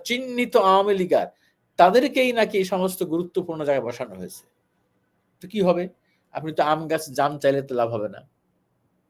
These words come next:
এখন ডিম রাজনীতিতে গরম বাংলাদেশ। হ্যাঁ, কেউ প্রভোগ করছে, কেউ আফসোস করছে, আর আমাদের মতন লোকরা তো আমরা সত্যি হতাশ এবং সংক্ষুব্ধ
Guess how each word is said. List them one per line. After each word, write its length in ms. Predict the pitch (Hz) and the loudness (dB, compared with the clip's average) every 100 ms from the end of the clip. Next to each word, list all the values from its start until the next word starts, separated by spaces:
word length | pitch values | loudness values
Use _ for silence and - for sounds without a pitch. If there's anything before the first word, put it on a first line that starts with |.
| _ _ _ _ _ _ _ _ _ _ _ _ - | _ _ _ _ _ _ _ _ _ _ _ _ -8
এখন 340 | 123 175 226 262 - _ _ _ _ _ _ _ _ _ _ _ _ _ _ _ _ _ _ _ _ | -2 2 2 2 -10 _ _ _ _ _ _ _ _ _ _ _ _ _ _ _ _ _ _ _ _
ডিম 260 | 123 160 165 160 | -6 -4 0 2
রাজনীতিতে 460 | 147 143 147 170 | 2 0 -4 -6
গরম 280 | 190 120 120 104 | -2 0 0 -4
বাংলাদেশ। 480 | 98 90 139 131 - - - _ _ _ _ _ _ _ _ | -8 -10 -14 -18 -20 -20 -20 _ _ _ _ _ _ _ _
হ্যাঁ, 140 | 120 117 | -10 -4
কেউ 140 | 131 131 | 0 0
প্রভোগ 340 | 127 120 139 147 | 0 0 0 0
করছে, 380 | 135 127 - 156 - _ _ _ _ | -4 -6 -6 -8 -8 _ _ _ _
কেউ 100 | - | -4
আফসোস 380 | - - - 156 | -4 -4 -4 -6
করছে, 400 | - 147 147 - 175 _ _ _ _ | -4 -6 -6 -14 -16 _ _ _ _
আর 80 | 95 | -10
আমাদের 340 | 98 117 131 147 | -6 -2 0 0
মতন 240 | 143 143 131 | -2 -4 -2
লোকরা 300 | 123 123 127 | -2 0 -2
তো 140 | - | -2
আমরা 280 | 107 113 120 110 - _ _ - | -4 -2 -2 -2 -8 _ _ -4
সত্যি 340 | 214 214 - | -2 -2 -4
হতাশ 500 | 202 113 123 120 95 - - | -6 -2 0 0 0 -6 -10
এবং 120 | 110 107 | -8 -8
সংক্ষুব্ধ 540 | - 151 135 117 - | -8 -10 -10 -18 -20